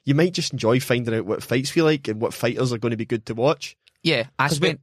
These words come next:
Speaker 3: we all know that betting on something enhances the viewing experience.
Speaker 1: Yes,
Speaker 2: Yeah.
Speaker 1: it definitely does.
Speaker 3: Even if it's a dollar.
Speaker 2: Yeah. And, and that's, and we were, and I watched the Bellator card, the Channel Five one, uh,
Speaker 1: Yeah.
Speaker 2: that was on with my mates, and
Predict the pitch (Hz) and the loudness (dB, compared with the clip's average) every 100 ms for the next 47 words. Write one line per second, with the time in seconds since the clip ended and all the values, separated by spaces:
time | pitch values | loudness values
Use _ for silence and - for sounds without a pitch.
0 | _ 135 131 151 147 123 110 98 98 95 | _ 0 4 6 6 4 4 2 2 0
1 | - 98 110 107 110 101 113 95 90 90 | -4 -2 2 2 0 0 0 0 -4 -4
2 | 98 90 - 101 98 - 95 98 82 85 | -2 -2 0 -2 -2 -8 -8 -8 -2 0
3 | 85 80 76 - 80 76 73 127 359 147 | 0 -2 -6 -6 -6 -6 -4 0 0 0
4 | 135 107 117 - 90 85 - - 160 139 | -2 0 0 -2 -6 -8 -8 0 4 4
5 | 135 127 - 101 82 - 87 87 67 _ | 4 2 -2 -4 -2 -2 -2 -4 -8 _
6 | - - _ - 214 - _ _ _ _ | -20 -20 _ -4 -4 -4 _ _ _ _
7 | - 170 - 170 151 - - - 139 143 | -6 -6 -4 0 0 -2 -4 -4 -2 0
8 | 170 - 135 - 127 135 135 - - - | 0 -2 -2 -2 -2 2 2 2 0 -2
9 | 123 123 135 123 123 - 120 123 127 127 | 0 0 -2 -4 -2 2 2 2 0 -2
10 | 120 143 135 135 123 131 143 135 123 117 | 0 0 0 0 0 0 0 -2 0 0
11 | 110 104 123 127 123 - 127 127 120 131 | 0 0 0 0 -2 -2 -2 0 -2 -2
12 | 139 - - 120 113 | -2 -4 -4 -4 -8